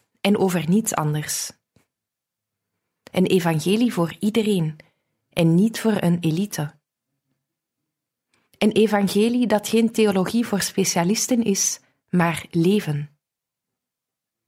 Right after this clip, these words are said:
Een evangelie dat in het bestaan van de gelovigen ontcijferd moet worden, want daar wordt de liefde van God voor iedereen uitgesproken en geopenbaard.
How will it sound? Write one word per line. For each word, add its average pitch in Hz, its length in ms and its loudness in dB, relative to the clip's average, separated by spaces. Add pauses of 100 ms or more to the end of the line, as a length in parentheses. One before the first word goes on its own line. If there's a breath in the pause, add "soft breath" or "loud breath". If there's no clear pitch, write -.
(340)
Een 190 180 0
evangelie 160 880 0 (320 soft breath)
dat 185 200 0
in 240 140 2
het 262 140 2
bestaan 196 600 0
van 190 220 -2
de 175 80 0
gelovigen 202 720 -2
ontcijferd 190 680 -2
moet 170 200 -4
worden, 156 560 -6 (600)
want 170 380 -2
daar 180 400 0
wordt 190 240 -4
de 185 60 0
liefde 202 360 -2
van 160 240 -4
God - 360 -6 (260 soft breath)
voor 165 240 -2
iedereen 208 640 0
uitgesproken 185 920 -2 (280 soft breath)
en 190 160 2
geopenbaard. 185 1000 -2